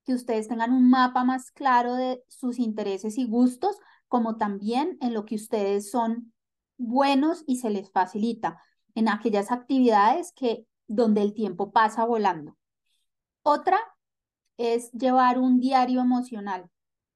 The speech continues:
es decir, que ustedes puedan escribir también en una libretita qué emociones tuvieron a lo largo del día,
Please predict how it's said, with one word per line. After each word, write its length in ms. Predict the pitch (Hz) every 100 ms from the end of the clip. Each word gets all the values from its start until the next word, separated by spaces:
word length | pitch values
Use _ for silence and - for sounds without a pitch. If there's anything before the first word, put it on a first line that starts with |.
| _ _ -
es 140 | 220
decir, 380 | 220 208 262 277
que 80 | 247
ustedes 340 | 247 214 202
puedan 320 | - 226 220
escribir 560 | 240 247 240 220 208 202
también 300 | 208 220 220
en 80 | 226
una 160 | 226
libretita 840 | 226 240 214 202 214 214 208 247 _ _ _ _ _ _ _ _ _ _
qué 140 | - 262
emociones 680 | 254 277 - 294 294 302
tuvieron 320 | 302 269 240
a 80 | 240
lo 80 | 247
largo 300 | 240 208 208
del 180 | 233 208
día, 320 | 208 160 -